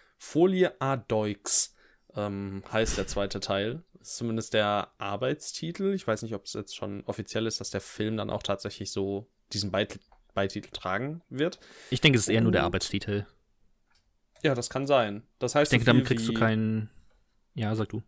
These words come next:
Speaker 1: Das heißt so viel wie Geistesstörung zu zweit. Ich find das eigentlich ganz interessant, weil das ja schon, ja, so ein bisschen an das Ende anknüpfen könnte,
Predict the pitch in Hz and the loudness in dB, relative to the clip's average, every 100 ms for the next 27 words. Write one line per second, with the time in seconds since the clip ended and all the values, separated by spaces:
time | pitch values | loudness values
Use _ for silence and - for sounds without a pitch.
0 | _ _ _ 123 180 185 160 160 143 - | _ _ _ -2 0 0 -2 -2 -2 0
1 | 107 147 - 143 - 135 139 131 123 - | 0 0 0 -4 -4 -2 0 -2 -4 -8
2 | - 139 131 110 151 139 - 139 139 - | -4 0 0 0 -2 -2 0 -2 -2 -4
3 | 120 120 - - 143 175 - - 180 202 | -4 -4 -10 -6 -4 -2 -2 0 0 -4
4 | - - - - - - 117 131 135 135 | -10 -20 -20 -20 -20 0 4 6 6 4
5 | 120 117 - 113 110 - 110 117 117 120 | 4 2 2 0 0 0 -2 -2 -4 -8
6 | _ _ _ _ _ _ _ _ _ _ | _ _ _ _ _ _ _ _ _ _
7 | 110 107 104 95 104 - 143 139 143 143 | -10 -6 -6 -4 -4 0 0 0 -4 -8
8 | - _ _ _ _ _ _ _ _ 113 | -14 _ _ _ _ _ _ _ _ -4
9 | 110 - 127 180 202 156 180 190 185 175 | -4 -2 0 4 4 4 0 0 -2 -2
10 | - 170 165 175 170 175 175 | -2 0 0 0 0 -2 -2